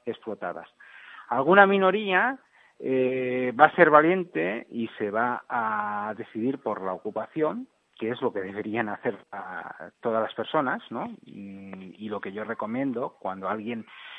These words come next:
necesita una casa, debería empezar a buscarla por el,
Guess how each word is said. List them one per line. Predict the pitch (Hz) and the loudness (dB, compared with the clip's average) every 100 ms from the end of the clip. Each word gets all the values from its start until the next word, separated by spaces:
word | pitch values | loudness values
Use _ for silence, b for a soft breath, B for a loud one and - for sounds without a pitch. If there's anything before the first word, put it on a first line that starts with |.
| B B - | B B -6
necesita | 127 127 139 139 | -2 -2 -2 0
una | 123 | 0
casa, | 120 143 123 107 | 2 0 2 -2
debería | 101 107 110 120 | -2 -4 -2 -4
empezar | 110 104 120 107 - | -4 -6 -6 -8 -12
a | 104 | -12
buscarla | 92 - 120 107 92 | -12 -10 -8 -8 -8
por | 87 98 98 | -10 -10 -8
el, | 87 87 85 80 80 | -10 -10 -12 -12 -14